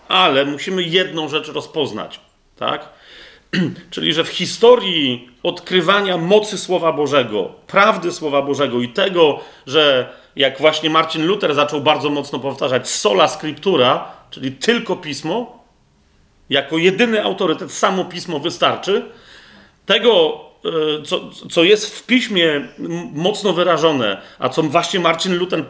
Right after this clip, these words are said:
Luther powtarzał, o-, oprócz tego, że sola scriptura, mówił sola gratia, czyli tylko i wyłącznie łaska, sola fide,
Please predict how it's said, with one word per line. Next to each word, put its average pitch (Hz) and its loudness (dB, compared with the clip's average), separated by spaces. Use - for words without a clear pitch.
Luther 165 -2
powtarzał, 135 0
o-, 180 2
oprócz 185 -4
tego, 156 0
że 143 -2
sola 143 0
scriptura, 160 2
mówił 147 -4
sola 165 2
gratia, 180 0
czyli 147 -8
tylko 202 2
i 165 -4
wyłącznie 147 -4
łaska, 147 2
sola 185 2
fide, 196 0